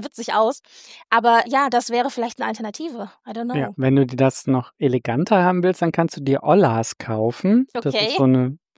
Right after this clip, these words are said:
Speaker 2: mexikanische Version, glaub ich. Ähm, das sind so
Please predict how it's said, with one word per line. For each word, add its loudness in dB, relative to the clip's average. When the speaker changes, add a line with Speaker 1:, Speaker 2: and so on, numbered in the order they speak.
Speaker 2:
mexikanische 2
Version, -2
glaub 0
ich. -2
Ähm, 2
das -4
sind 2
so 0